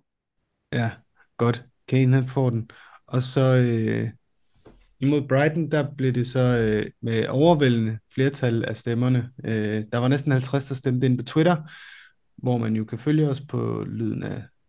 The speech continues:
af W H D. Det var, øh, enoghalvfjerds komma syv procent, der stemte på var, som kampen spiller her. Øh, det er der vel heller ikke særlig meget at, <laughs> at sige til, eller hvad,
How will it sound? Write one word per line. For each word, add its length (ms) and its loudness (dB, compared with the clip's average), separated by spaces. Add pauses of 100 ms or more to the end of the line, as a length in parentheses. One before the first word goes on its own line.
(100)
af 200 -4
W 380 -4
H 20 -6
D. 340 -2 (560)
Det 100 2
var, 60 2
øh, 100 2
enoghalvfjerds 720 0
komma 120 -6
syv 140 0
procent, 240 -6
der 60 -8
stemte 300 -4
på 260 -2
var, 340 -4
som 460 -6
kampen 360 -6
spiller 340 -4
her. 200 -2 (640)
Øh, 80 -2
det 340 -2
er 40 0
der 80 2
vel 160 0
heller 200 0
ikke 180 -4
særlig 320 -2
meget 360 -2 (100)
at, 400 -4 (180)
<laughs> 320 -14
at 60 -10
sige 220 -6
til, 220 -2 (260)
eller 180 -2
hvad, 180 -2